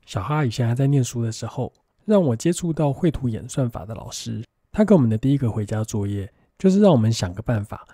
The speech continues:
在起点和终点之间找出一组像素，可以很好的在荧幕上呈现一条直线。其实办法还蛮多的，比如我们可以用起点和终点算出这个方向的单位向量，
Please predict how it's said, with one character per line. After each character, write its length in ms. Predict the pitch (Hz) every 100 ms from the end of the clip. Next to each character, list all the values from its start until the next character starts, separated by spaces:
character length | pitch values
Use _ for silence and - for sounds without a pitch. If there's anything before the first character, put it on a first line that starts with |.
| _ _
在 220 | - 143
起 240 | 117 - 151
点 160 | 120
和 180 | 117 151
终 200 | 123 120
点 180 | 123 90
之 120 | 92
间 320 | 101 104 98 117 _ _
找 180 | 95 101
出 180 | 147
一 40 | 151
组 180 | - 87
像 280 | - 117 110
素， 280 | - 117 - _ _
可 120 | 165
以 60 |
很 220 | 135 131 143
好 160 | 117
的 140 | 98 87
在 160 | 120
荧 80 | 101
幕 140 | 110 107
上 220 | 127 110
呈 180 | - 107
现 200 | 139 127
一 60 |
条 180 | 120 92
直 220 | 98 - 78
线。 280 | - - - _ _ _ _ _ _ _ _ _
其 180 | -
实 320 | 156 - 123 135
办 180 | 175
法 160 | 147 113
还 140 | 95
蛮 180 | 101 98 104
多 220 | 107 107
的， 120 | 98 - _ _ _ -
比 120 | 135
如 320 | 143 185 214 185
我 80 |
们 180 | 123 113
可 120 | 120
以 100 | 160
用 180 | 135 147
起 220 | 131 -
点 160 | 135 127
和 160 | 127 123
终 240 | 123 135
点 160 | 110 -
算 180 | - 180
出 160 | 160 156
这 100 | 156
个 80 |
方 220 | 117 131 127
向 220 | 151 120
的 100 | 98
单 260 | - 120
位 160 | 127 107
向 300 | 92 110 95
量， 160 | 90